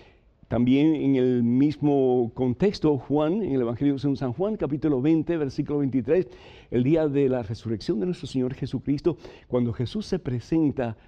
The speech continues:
a sus discípulos que están a puertas cerradas por miedo a los judíos,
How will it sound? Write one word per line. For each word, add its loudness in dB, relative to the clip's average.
a -10
sus -4
discípulos -4
que -4
están -2
a -4
puertas -6
cerradas -2
por -2
miedo 2
a 0
los -2
judíos, 2